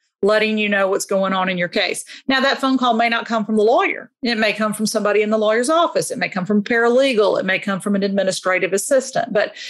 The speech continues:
you know, you should be able to reach out to your lawyer through email or phone calls and get a response.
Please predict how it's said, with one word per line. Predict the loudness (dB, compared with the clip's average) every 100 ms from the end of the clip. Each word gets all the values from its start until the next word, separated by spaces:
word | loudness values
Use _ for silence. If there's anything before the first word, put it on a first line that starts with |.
| -12 -14 -2
you | 0 4
know, | 4
you | 4 2 2 2
should | 0 -2
be | 0 0
able | 2 0
to | -2 -2
reach | -2 0
out | 0 0
to | -2
your | 0 2
lawyer | 4 4 2 0
through | -2 -4 0
email | 0 0 0 0 0
or | -2
phone | 0 0 2
calls | 2 0 0
and | 2
get | 2 2
a |
response. | 0 -2 0 -2 -2 -8 -14 -14